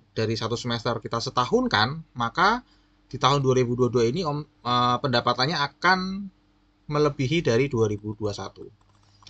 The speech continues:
Oke, ini dari sisi performance perusahaan, teman-teman ya. Kita akan cek kemudian dari balance sheet ya, atau, eh, snapshot dari perusahaan ini seperti apa saat ini.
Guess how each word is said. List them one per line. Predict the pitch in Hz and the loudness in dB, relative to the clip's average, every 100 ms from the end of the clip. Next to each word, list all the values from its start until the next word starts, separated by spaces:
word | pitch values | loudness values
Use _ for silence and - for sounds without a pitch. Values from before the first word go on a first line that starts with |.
| _ - | _ -10
Oke, | - 139 | 0 2
ini | 127 165 | 4 2
dari | 143 123 | 2 2
sisi | 135 131 185 | 0 0 0
performance | 147 143 135 143 165 165 - | -2 -2 -2 -2 -4 -6 -6
perusahaan, | 135 127 123 120 113 | -6 -2 -4 -2 -4
teman-teman | 104 101 101 107 | -4 -8 -8 -4
ya. | 160 240 _ _ _ _ | -4 -6 _ _ _ _
Kita | - 151 | -2 0
akan | 151 143 | 0 0
cek | 165 - | -2 -4
kemudian | 143 139 151 147 | -8 -4 -2 0
dari | 117 127 143 - - | 0 -2 -6 -8 -4
balance | 113 117 - | -2 -2 0
sheet | 156 - | -2 -2
ya, | 107 123 131 | -6 -6 -6
atau, | 117 113 107 107 110 _ _ _ _ _ | -4 -2 -2 -6 -10 _ _ _ _ _
eh, | - 104 107 | -8 -6 -6
snapshot | 104 135 120 - 156 143 117 | -6 -6 -6 -4 -2 0 -2
dari | 120 | -2
perusahaan | - 117 107 | -6 -4 -4
ini | 120 | -4
seperti | 131 - 110 120 | -6 -10 -6 -6
apa | 110 123 123 | -2 -4 -4
saat | 120 104 98 | -6 -8 -8
ini. | 101 95 | -12 -14